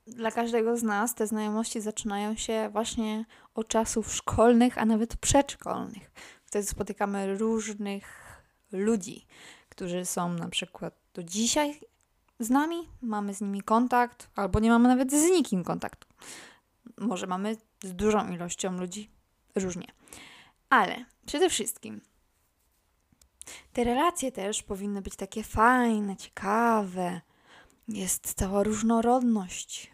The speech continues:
w tych naszych szkołach. A nie wiem, czy wy macie też takie wrażenie, że wychodząc z tej szkoły, kończąc te różne szkoły, macie po prostu pranie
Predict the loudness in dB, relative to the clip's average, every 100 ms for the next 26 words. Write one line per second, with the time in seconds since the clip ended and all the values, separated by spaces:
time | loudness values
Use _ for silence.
0 | -20 -14 -6 -4 -4 -4 -6 -2 -2 -2
1 | -6 -20 _ _ _ _ -20 -20 -20 -20
2 | -20 -20 -20 -20 _ 2 4 4 4 2
3 | 0 -2 -4 -8 -12 -10 -10 -6 -6 -4
4 | -4 -4 -4 -4 -4 -4 -6 -6 -8 2
5 | 4 4 2 0 -4 -6 -8 -10 -8 -8
6 | -10 _ -8 2 4 4 -2 -6 -10 -16
7 | _ _ _ _ -8 -2 0 0 -2 -6
8 | -6 -6 -6 -8 _ _ _ _ _ _
9 | _ _ _ _ _ _ _ _ _ _
10 | -6 -4 -4 -2 0 4 4 4 -4 -6
11 | -12 _ _ _ -20 _ _ 8 8 6
12 | 8 6 4